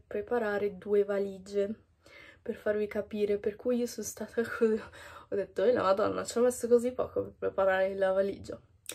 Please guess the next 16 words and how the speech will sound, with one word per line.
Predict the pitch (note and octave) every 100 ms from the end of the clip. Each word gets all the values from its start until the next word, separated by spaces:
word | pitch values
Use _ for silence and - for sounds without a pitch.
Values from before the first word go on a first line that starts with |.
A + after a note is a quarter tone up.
| - -
L'anno | G#3+ A3
scorso | A3+ C4+ B3+ A#3
ci | -
ho | G3+
messo | G3 -
più | - G3+
di | A3
un | A3+
mese, | - D#3+ - -
per | - -
farvi | - D#2+ E2
capire, | - - D#2+ D#2+ - - -
però | - G3
vabbè, | F#3+ F3 E3
lì | F3 E3+ E3 - -
cambia, | - E3+ F2 E2 -